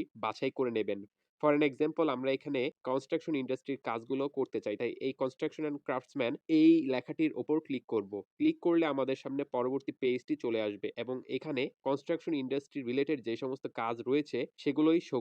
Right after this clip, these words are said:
করবে। আপনারা আপনাদের পছন্দ অনুযায়ী যে কোনো একটি জব এখান থেকে বাছাই করে নিতে পারেন। আমরা এখান থেকে কনস্ট্রাকশন ওয়ার্কার জবটির ওপর ক্লিক করলাম। ক্লিক করার পর পরবর্তী পেজে আমাদের সামনে এভাবে জব সম্পর্কিত ডিটেলস শো করবে। এই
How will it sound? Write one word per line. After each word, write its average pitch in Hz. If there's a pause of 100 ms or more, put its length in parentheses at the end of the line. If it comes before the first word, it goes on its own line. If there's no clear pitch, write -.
করবে। 104 (260)
আপনারা 165
আপনাদের 156 (160)
পছন্দ 147 (120)
অনুযায়ী 151 (200)
যে 160 (140)
কোনো 160 (140)
একটি - (140)
জব 120 (100)
এখান 139 (100)
থেকে 143 (120)
বাছাই 135
করে 135 (100)
নিতে 127
পারেন। 104 (180)
আমরা 143
এখান 170
থেকে 170 (120)
কনস্ট্রাকশন 147
ওয়ার্কার 127
জবটির 131
ওপর 123 (260)
ক্লিক 139 (120)
করলাম। 107 (220)
ক্লিক 143
করার 165 (100)
পর 127 (280)
পরবর্তী 147 (140)
পেজে 143 (140)
আমাদের 131
সামনে 143 (160)
এভাবে 139 (120)
জব 113 (120)
সম্পর্কিত 135 (160)
ডিটেলস 131 (120)
শো 127 (140)
করবে। 104 (220)
এই 156